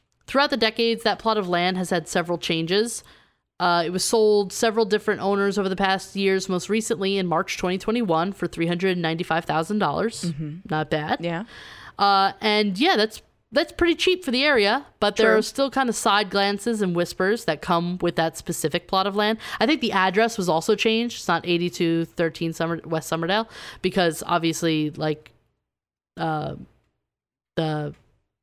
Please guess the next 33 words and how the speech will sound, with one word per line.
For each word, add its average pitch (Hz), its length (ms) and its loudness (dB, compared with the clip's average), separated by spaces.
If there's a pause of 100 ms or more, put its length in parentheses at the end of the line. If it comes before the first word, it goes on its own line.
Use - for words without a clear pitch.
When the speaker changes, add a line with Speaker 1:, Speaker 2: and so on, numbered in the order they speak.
(220)
Speaker 1:
murder 180 340 2
tourism, 196 640 0 (260)
people 165 360 0
Speaker 2:
Yeah. 156 40 0
Speaker 1:
are 160 60 -4
gonna 156 180 -4
wanna 156 320 -2
Speaker 2:
Yeah. 262 300 2
Speaker 1:
see 175 200 0
it. - 240 -8
Speaker 2:
Yeah. 175 260 2 (120)
Speaker 1:
So, 170 460 0
the, 190 240 0
I 220 100 2
mean, 233 220 2
everyone 233 300 4
knows 202 260 4
where 196 160 4
it 175 80 0
is, 196 260 2
but 160 240 -4
the 165 80 0
least 165 300 -2
you 156 80 -6
could 165 80 -4
do 156 80 0
is 151 100 -4
change 151 240 -4
the 151 80 -4
address. 175 320 -4
Speaker 2:
Right. 156 300 2 (240)
Exactly. 220 560 -2
Speaker 1:
So, 196 340 2